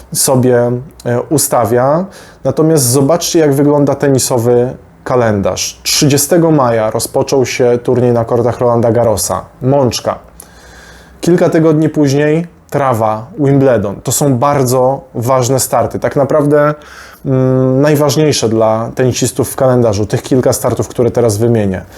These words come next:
Teraz mamy igrzyska w Tokio, zupełnie inne warunki, wilgotność. O tym wszystkim już, już trochę, e, powiedzieliśmy tego pierwszego dnia. E, korty twarde, odkryte. I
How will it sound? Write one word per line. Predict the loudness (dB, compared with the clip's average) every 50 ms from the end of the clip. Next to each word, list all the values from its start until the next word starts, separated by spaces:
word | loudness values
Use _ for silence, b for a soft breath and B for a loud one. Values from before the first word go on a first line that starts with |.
| B B B B B B -2
Teraz | 0 2 2 2 2 2
mamy | 2 2 2 2 2
igrzyska | 2 2 0 0 0 -2 -2 -2 -2 -2 -4 -8
w | -8 -4
Tokio, | -2 -2 -2 -2 -2 -2 0 0
zupełnie | 2 0 0 0 0 0 2 2 2
inne | 2 2 2 0 0
warunki, | 0 0 0 2 0 -2 -2 -2 -4 -2
wilgotność. | 0 0 0 2 2 0 0 0 0 -2 -2 -2 -2 -4 -6 -8 -6
O | -4 -4 -2
tym | -2 -2 -2
wszystkim | -2 -2 -4 -2 -2 0 0
już, | 0 0 -2 -2 -2 0 0 2
już | 2 2 0 0 0
trochę, | 0 -2 -2 -2 0 0 2 2 2 2 0 -2 -4 -6 -8 -6
e, | -6 -4 -4
powiedzieliśmy | -2 0 0 2 2 2 4 2 2 0 0 -2 -4 -4
tego | -2 -2 -2 0
pierwszego | 0 -2 -2 -2 -2 0 0 0 0
dnia. | 0 0 0 0 0 -2 -2 -6 B B B B B B B B B B B B -4
E, | 0 2 2 2 2 2 2 2 0 0
korty | -2 -2 -2 -2 0 0 0 -2
twarde, | 0 0 0 0 2 2 2 2 2 2 0 -2 -4 -6
odkryte. | -6 -6 -4 -2 -2 -2 -2 0 -2 -2 -2 -2 -4 -6 -10 -16 _ -20 -20 _ _ -6 -2
I | 0 2 2 2 0